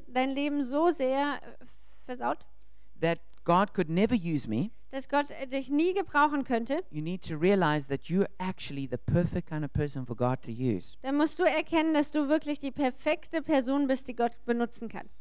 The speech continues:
Speaker 2: And I like how Paul says, "I've become a servant of the gospel."
Speaker 1: Und ich m-, mag das, wie Paulus hier schreibt, dass er ein Diener des Evangeliums wurde.
Speaker 2: And this is what leaders in the church are called to be.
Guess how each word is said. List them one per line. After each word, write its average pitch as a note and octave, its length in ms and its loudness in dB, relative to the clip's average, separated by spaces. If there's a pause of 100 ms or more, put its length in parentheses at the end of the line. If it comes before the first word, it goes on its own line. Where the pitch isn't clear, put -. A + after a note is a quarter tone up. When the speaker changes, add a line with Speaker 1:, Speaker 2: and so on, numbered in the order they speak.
Speaker 2:
And F3+ 120 0
I G3+ 100 4
like C4+ 240 0
how B3+ 100 6
Paul A#3 300 4
says, G#3 340 -2
"I've F3+ 200 -2
become G3+ 580 0 (160)
a D#3+ 80 -4
servant F3+ 840 2
of D3 160 -6
the C3+ 80 -4
gospel." - 560 -2 (180)
Speaker 1:
Und C#4 180 -4
ich D4+ 120 -6
m-, C4 260 -8
mag C#4 240 -2
das, E4+ 200 -4
wie D4 220 -4 (200)
Paulus D#4 380 2
hier D4+ 220 -2
schreibt, C#4 540 -4 (240)
dass C4+ 160 -6
er C4 240 0
ein B3+ 240 -4
Diener F4+ 380 -2
des D4+ 160 -4
Evangeliums C4+ 800 0
wurde. F#3+ 280 0
Speaker 2:
And F3 160 -2
this B3 200 -2
is A#3+ 140 -6
what G#3 180 2
leaders F#3+ 380 -2
in F#3 140 0
the E3+ 80 0
church - 380 -4
are D#3+ 80 0
called D#3 260 -2
to D3 100 -4
be. B2 280 -2